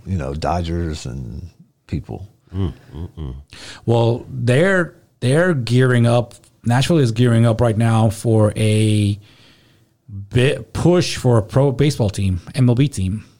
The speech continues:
Speaker 1: As long as they don't get the Grizzlies, they can have baseball.
Speaker 3: <laughs> Yeah, I mean, and then, you know, and once they get that, I mean, they already got football.
Speaker 1: Yeah.
Speaker 3: They'll have all four. You know, they got hockey, they got M L S soccer, they
Speaker 1: Oh,
Speaker 3: got,
Speaker 1: yeah.
Speaker 3: uh, baseball.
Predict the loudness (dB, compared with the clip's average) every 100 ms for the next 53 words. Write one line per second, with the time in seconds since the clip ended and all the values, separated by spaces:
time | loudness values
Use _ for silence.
0 | _ _ -10 -6 -2 0 -2 -4 -2 -2
1 | -2 -4 -4 -4 -2 -2 -2 -4 -4 -4
2 | 0 0 0 0 0 0 0 0 2 2
3 | 0 -4 -12 -12 -4 2 2 4 4 4
4 | 4 4 2 0 -6 -20 _ 0 4 4
5 | 2 0 0 2 0 0 0 0 -2 0
6 | 2 4 2 2 2 0 2 0 -2 -6
7 | -4 -4 -6 -16 _ -6 0 2 2 2
8 | 2 2 0 0 -4 -10 -12 -2 0 2
9 | 2 -2 -2 -4 -4 -6 -8 -12 _ _
10 | _ _ _ -4 -2 -2 0 2 2 2
11 | 0 -4 -2 -4 -6 -10 _ _ -10 -4
12 | -2 0 -2 -6 -10 -6 -4 -2 -4 -4
13 | -2 -2 -2 -2 -2 -2 -6